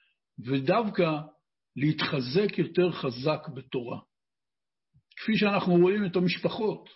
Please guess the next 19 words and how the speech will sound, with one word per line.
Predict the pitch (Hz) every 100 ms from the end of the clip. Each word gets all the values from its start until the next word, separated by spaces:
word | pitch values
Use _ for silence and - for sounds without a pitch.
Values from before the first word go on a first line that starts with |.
| _ _ _ _ _ _ _ -
שנפגעו | - 143 147 143 170 208
כל | 175 185 185
כך | 214 -
קשה | 196 175 190 190 131
ב-, | 131 139 - -
באסון | - - - - 202 190
הזה, | 160 127 131 175 -
משפחות | - - - 196 190
שעדיין | - 175 170 160 151 160 202 202 180
יושבות | 170 160 160 185 180
שבעה. | 180 175 170 170 - - _ _ _ _ _ _ _ _ _ _ _ _ _ -
וכשאנחנו | - 147 196 208 196
נחשפים | 175 - - 165 - 254 208
מדי | 156 156 185 202
פעם | 226 214 - 175 165
לדיבורים | 127 123 151 135 160 165 254 240 151
שיש | 123 - 139 175 202 147 - - _ _ _ -
בבתי | 131 123 - 202 240
האבלים, | 220 160 127 131 131 135 131